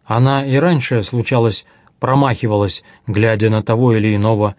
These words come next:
человека. Но всегда что-то видела,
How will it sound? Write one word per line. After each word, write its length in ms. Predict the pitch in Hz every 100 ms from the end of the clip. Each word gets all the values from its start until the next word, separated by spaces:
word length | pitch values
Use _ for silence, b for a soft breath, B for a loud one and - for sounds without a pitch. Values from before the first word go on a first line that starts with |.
| _
человека. 720 | 131 101 98 104 101 98 87 _ _ _ _ _ _ _ _ _ _ _ _ _ _ _ _ _ _ _ _ _ _ _ _ _ _ _ -
Но 260 | 123 139
всегда 480 | 123 - 120 117 156
что-то 320 | 147 - 147 165
видела, 500 | 151 104 92 90